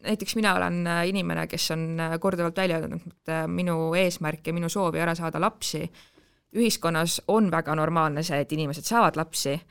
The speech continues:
ja kui, äh, ma läheksin kaasa selle, äh, nii-öelda kooriga, et umbes, et see, et sina ei taha saada lapsi, see on probleem ja sul on vaja muutuda,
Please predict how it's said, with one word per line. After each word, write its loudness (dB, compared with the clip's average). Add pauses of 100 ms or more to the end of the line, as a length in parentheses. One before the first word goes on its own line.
(320)
ja -2
kui, 2
äh, 4
ma 4
läheksin 2
kaasa 4
selle, 0
äh, 2
nii-öelda -2
kooriga, 2
et -4
umbes, -2
et -4
see, 2
et -2
sina 0
ei 2
taha 0
saada 0
lapsi, 0
see 0
on 0
probleem 2
ja -2
sul 0
on 2
vaja 2
muutuda, 0